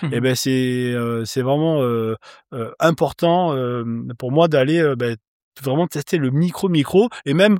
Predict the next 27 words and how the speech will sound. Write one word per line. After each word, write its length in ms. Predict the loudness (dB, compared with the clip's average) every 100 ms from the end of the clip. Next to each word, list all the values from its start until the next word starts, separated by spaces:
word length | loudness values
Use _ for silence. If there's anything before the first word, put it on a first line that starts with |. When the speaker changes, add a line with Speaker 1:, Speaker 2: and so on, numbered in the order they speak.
| 2
Speaker 2:
ouvrir 340 | 2 6 6
le, 240 | 4 0 -4
même 260 | -2 2 2
si 360 | 0 -2 -2 -6 -14 _
je 80 | -6
suis 100 | -2
dans 80 |
une 140 | -2 0
période, 460 | 0 2 2 0 2
euh, 240 | 2 0 -4 -14 -6
où, 180 | 0
euh, 220 | 2 2 0
je 80 |
dois 160 | 0 2
réfléchir 400 | 2 -2 -2 -2
à 100 | 0
des, 220 | -2 0
euh, 260 | 0 0 -2 -6 -10 -20 -20 _
des, 220 | -4 -2
du 200 | -2 -4 -6
plus 140 | 0
macro, 340 | 2 2 2 2
par 120 | 2
exemple 180 | 0 -2
de 60 | -2
la 100 | -6
structure 500 | -8 -10 -6 -6